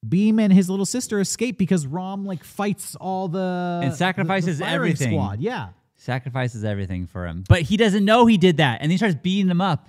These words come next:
Speaker 1: Yeah, there's
Speaker 2: Ugh.
Speaker 1: this, it's so, it's filmed so
Speaker 2: Heartbreak.
Speaker 1: well because while this is happening, Beam doesn't know that Rom has orchestrated all this. He just sees Rom, like,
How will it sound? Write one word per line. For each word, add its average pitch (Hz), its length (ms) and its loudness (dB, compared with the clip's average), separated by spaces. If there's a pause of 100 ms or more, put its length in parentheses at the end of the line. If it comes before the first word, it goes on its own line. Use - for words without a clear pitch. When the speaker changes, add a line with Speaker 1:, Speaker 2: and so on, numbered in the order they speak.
(140)
Speaker 1:
Yeah, 196 380 -2
there's 196 140 0
Speaker 2:
Ugh. 190 280 4
Speaker 1:
this, 247 260 -2
it's 220 240 -4
so, 403 220 -4
it's - 160 -6
filmed 330 160 -6
so - 40 -2
Speaker 2:
Heartbreak. 294 280 -2
Speaker 1:
well 247 160 2
because 190 240 2
while 214 240 0
this 349 160 -6
is 233 100 -8
happening, 185 460 0
Beam 196 460 -2
doesn't 180 300 0
know 160 200 0
that 135 100 -4
Rom 135 260 -4
has 127 120 -2
orchestrated 147 440 -4
all 170 120 -4
this. 196 160 -6
He 254 100 -6
just 320 200 -8
sees 226 200 -4
Rom, 160 460 -2
like, 160 260 -2